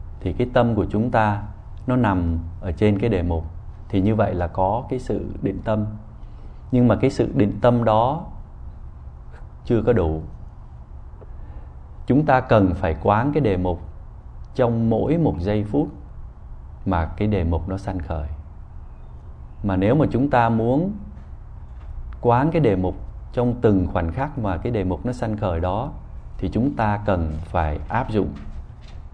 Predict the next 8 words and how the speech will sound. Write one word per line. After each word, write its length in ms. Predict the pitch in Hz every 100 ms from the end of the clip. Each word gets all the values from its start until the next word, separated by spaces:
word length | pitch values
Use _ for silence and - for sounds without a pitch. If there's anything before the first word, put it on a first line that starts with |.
| - - - - -
chánh 220 | 107 127
niệm. 240 | 104 - - - - - - - - - - - - - - - - - - - - - - - -
Cho 120 | - 120
nên 380 | 120 117 113 110
cái 560 | 131 127 123 117 113 -
chánh 220 | - 120 147
niệm 260 | 110 95
đó 380 | 95 98 120